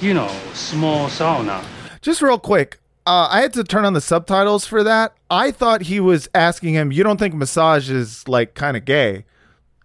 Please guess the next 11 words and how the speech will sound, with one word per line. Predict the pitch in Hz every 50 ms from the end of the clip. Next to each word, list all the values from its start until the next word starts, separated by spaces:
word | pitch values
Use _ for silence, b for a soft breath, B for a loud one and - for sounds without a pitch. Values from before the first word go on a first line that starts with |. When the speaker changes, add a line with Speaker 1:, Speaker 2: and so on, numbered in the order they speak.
| _ _ _
Speaker 2:
That's | - 165 208 214 -
what | 226 220
I | 208 190
thought | 180 - 202 208 202 -
he | 185 220
said. | 196 - 254 240 247 240 214 _ _ _ _ _ _ _ _ _ b b b b b b b b _ _
But | 175 165 156 202 -
then | 180 185 185 185 -
it | - 170 156 - -
turns | - 196 196 190 190
out | 180 175 160 _